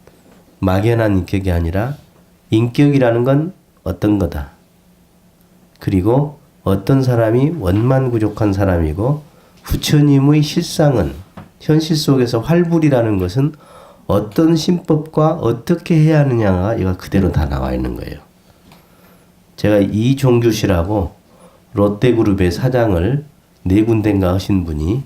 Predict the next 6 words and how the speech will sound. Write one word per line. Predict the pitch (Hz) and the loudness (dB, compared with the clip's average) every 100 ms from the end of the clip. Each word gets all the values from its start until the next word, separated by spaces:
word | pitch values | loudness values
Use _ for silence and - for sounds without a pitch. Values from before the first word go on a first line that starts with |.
| - | -4
고교 | - 104 110 | 0 0 0
출신인데요. | - 90 80 73 67 - 127 151 - _ _ _ | -2 -4 -2 -4 -4 -6 -6 -8 -16 _ _ _
여기 | 95 87 92 87 - - | -2 2 2 0 -6 -6
옛날에 | 87 87 85 | -4 -2 -4
강연 | - 92 95 87 | -2 0 0 0
오셨었습니다. | 73 78 78 - - - - | -2 -4 -6 -10 -10 -10 -12